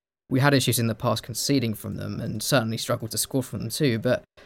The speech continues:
you know, I'm thinking about Joachim Andersen against Man City, for instance. You know, there are even moments earlier in the season where it's becoming more apparent that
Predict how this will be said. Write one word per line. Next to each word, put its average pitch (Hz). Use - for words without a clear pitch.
you 156
know, 131
I'm 131
thinking 131
about 117
Joachim 123
Andersen 131
against -
Man 113
City, 127
for -
instance. -
You 120
know, 117
there 131
are 135
even 123
moments 123
earlier 123
in 120
the 120
season 120
where 101
it's -
becoming 175
more 131
apparent 117
that 107